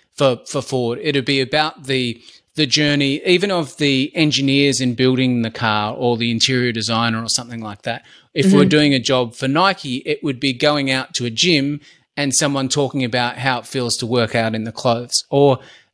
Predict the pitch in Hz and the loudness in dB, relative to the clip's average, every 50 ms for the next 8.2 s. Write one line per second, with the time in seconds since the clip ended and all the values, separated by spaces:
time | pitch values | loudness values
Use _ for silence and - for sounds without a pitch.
0 | - - - - 180 170 170 156 190 196 196 226 208 165 143 131 139 - - 156 | -14 -12 -8 -4 -4 -2 0 2 0 0 0 0 -2 -4 -4 -4 -4 -6 -6 -4
1 | 143 131 143 202 - _ _ _ 320 - - 170 196 202 185 175 156 143 135 120 | -4 -4 -6 -10 -20 _ _ _ _ -10 -4 0 4 4 4 4 4 0 -2 -2
2 | 156 147 143 - - 151 139 135 127 - - 131 123 131 123 123 117 117 110 117 | -2 -2 -2 -4 -4 -2 -2 -2 0 -2 -4 -2 0 0 0 0 -2 -4 -4 0
3 | 156 180 175 139 131 131 123 - - - 135 127 117 - 135 123 123 131 127 117 | 2 2 2 2 0 -2 -2 -2 -2 -2 -4 -2 0 2 2 4 4 2 0 -2
4 | - - - 127 117 107 120 139 135 143 143 151 - 147 123 120 117 120 120 123 | -4 -4 -2 -2 -2 -2 2 2 4 4 4 2 2 0 0 2 2 2 2 2
5 | 120 117 117 117 110 117 - 113 113 113 113 120 - - 123 127 135 139 143 143 | 2 2 0 0 -2 -2 -2 -2 -2 -2 -4 -6 -4 0 2 2 4 4 2 2
6 | 135 113 117 113 117 113 117 120 127 135 147 180 180 - - 196 151 135 - - | 0 0 -2 -2 -2 -2 -2 0 0 2 2 2 2 2 2 2 0 0 0 4
7 | 180 190 208 214 - - 151 147 147 143 139 127 120 113 113 120 139 143 127 110 | 6 8 8 8 6 4 0 0 2 2 2 2 0 0 2 4 4 6 6 4
8 | 113 131 180 202 | 2 0 -4 -6